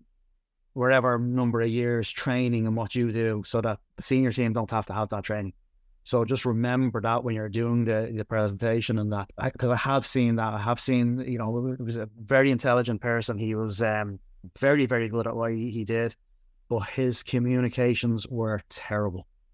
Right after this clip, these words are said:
So he never really, he, he got, I think he got to, to present maybe two or three times to senior teams, and then they specifically would not allow him.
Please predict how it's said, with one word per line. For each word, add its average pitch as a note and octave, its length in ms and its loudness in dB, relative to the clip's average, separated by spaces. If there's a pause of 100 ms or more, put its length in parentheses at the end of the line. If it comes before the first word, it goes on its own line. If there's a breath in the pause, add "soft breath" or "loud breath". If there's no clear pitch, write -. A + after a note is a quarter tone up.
(160)
So G#2+ 680 -2
he C3+ 240 -4
never B2+ 420 2
really, A#2+ 340 0
he, A#2+ 320 -4
he A2+ 100 -4
got, C3 260 2
I - 1200 -20
think D#3 140 -2
he C3+ 80 0
got C3 160 2
to, A#2 200 -2 (120)
to - 100 -2
present A#2+ 380 -2
maybe A#2+ 200 0
two - 220 -2
or B2+ 80 0
three C3 180 -2
times A#2+ 440 -2
to A#2+ 180 -2
senior A2+ 540 -2
teams, A#2 340 -2 (340)
and A2+ 160 -4
then A#2+ 140 0
they A#2+ 80 0
specifically A#2 840 -4 (120)
would A#2 220 -4
not A#2+ 240 0
allow A#2+ 280 2
him. A#2+ 220 0